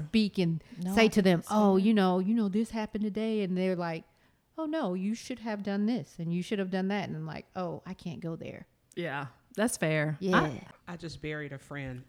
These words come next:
Speaker 3: <clears throat> yesterday, or had her services yesterday, that I will definitely call a friend. She and I worked together at my previous organization. She was legal counsel. I was in H R. Her name is Sharonda Clark.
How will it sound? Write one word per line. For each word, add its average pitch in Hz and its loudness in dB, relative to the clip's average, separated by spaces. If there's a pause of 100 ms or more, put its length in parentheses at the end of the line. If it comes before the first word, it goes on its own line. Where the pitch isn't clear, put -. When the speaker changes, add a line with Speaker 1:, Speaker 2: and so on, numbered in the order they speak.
(140)
Speaker 3:
<clears throat> 139 -12
yesterday, 147 -12
or 139 -10
had 151 -8
her 135 -12
services 135 -10
yesterday, 131 -8 (440)
that 147 -4
I 131 -4
will 131 -12
definitely 127 -14
call - -16
a - -16
friend. 107 -16
She - -10
and 131 -10
I 123 -10
worked 127 -12
together 123 -10 (100)
at 135 -10
my 135 -6
previous 127 -10
organization. 127 -8
She - -12
was 127 -10
legal 127 -8
counsel. 123 -8
I 120 -8
was 120 -12
in 117 -12
H 120 -10
R. 120 -6
Her 131 -16
name 113 -20
is - -20
Sharonda 120 -10
Clark. - -12